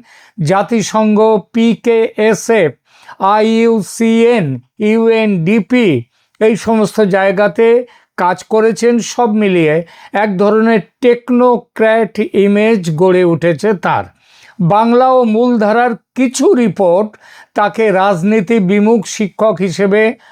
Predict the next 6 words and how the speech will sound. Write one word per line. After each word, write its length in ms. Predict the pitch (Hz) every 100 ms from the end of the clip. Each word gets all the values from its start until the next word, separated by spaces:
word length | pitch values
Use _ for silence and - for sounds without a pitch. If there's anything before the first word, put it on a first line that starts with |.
| - -
আখ্যা 380 | 185 185 - 196
দিচ্ছে। 540 | 170 165 - 175 240 - - _
যেসব 540 | 185 175 233 - 254 196
রিপোর্ট 480 | 214 208 247 220 233
এইসবগুলো 580 | 208 165 208 190 220
বলছে, 580 | 196 214 214 214 175 147